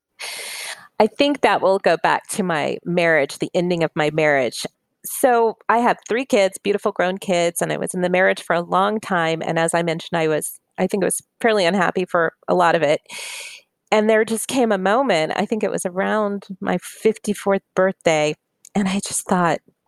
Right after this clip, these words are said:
"Wow, is this it? Is this it? You know, am I getting to that age where I just have to settle and be miserable and unhappy and worried about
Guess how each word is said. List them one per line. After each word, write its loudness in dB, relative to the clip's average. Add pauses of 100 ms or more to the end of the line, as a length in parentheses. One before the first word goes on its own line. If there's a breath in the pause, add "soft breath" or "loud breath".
"Wow, 0 (240)
is -2
this -8
it? 0 (400)
Is -2
this 0 (300)
it? 0 (720 loud breath)
You 2
know, 4
am 2
I 2
getting 0
to -2
that 4
age 0
where 2
I 2
just -6
have -2
to -4
settle 2 (560)
and 0 (100)
be 0
miserable 2
and -4
unhappy 0
and -2
worried 4
about 2